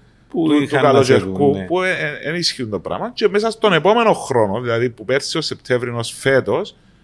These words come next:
Speaker 2: έχασα ακόμα, ε, δεκατέσσερα κιλά, δηλαδή έναν κόμμα κάτι κιλά το μήνα.
Speaker 1: Που είναι το σύνηθες, ας
Speaker 2: Που
Speaker 1: το
Speaker 2: είναι
Speaker 1: πούμε.
Speaker 2: γυμναστική και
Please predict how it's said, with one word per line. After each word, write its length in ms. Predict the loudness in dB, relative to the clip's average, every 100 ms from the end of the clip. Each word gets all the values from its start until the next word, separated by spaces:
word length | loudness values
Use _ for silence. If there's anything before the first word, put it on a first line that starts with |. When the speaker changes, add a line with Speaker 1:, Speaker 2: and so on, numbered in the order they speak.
| _ _
Speaker 2:
έχασα 360 | -6 -2 0 0
ακόμα, 280 | 0 -2 -2 -2 -4 -6 -8 -8 -8 -8
ε, 60 | -6
δεκατέσσερα 640 | -2 0 0 -2 -4 -4
κιλά, 200 | 0 2
δηλαδή 420 | 2 2 0 -4
έναν 440 | -8 -6 -4 -8 -10
κόμμα 420 | -4 -4 -2 -6 -2
κάτι 320 | -2 -2 -6
κιλά 380 | -8 -2 -2 0
το 120 | -4
μήνα. 540 | -4 -8 -6 -6 -8 -14 _
Speaker 1:
Που 100 | -8 -2
είναι 80 | 2
το 180 | 4
σύνηθες, 500 | 4 2 2 2 2
ας 120 | 2 4
Speaker 2:
Που 80 |
Speaker 1:
το 60 | 4
Speaker 2:
είναι 40 | 2 2
Speaker 1:
πούμε. 40 |
Speaker 2:
γυμναστική 880 | 2 0 0 -2 -2 -8 -6 -4 -4
και 100 | -4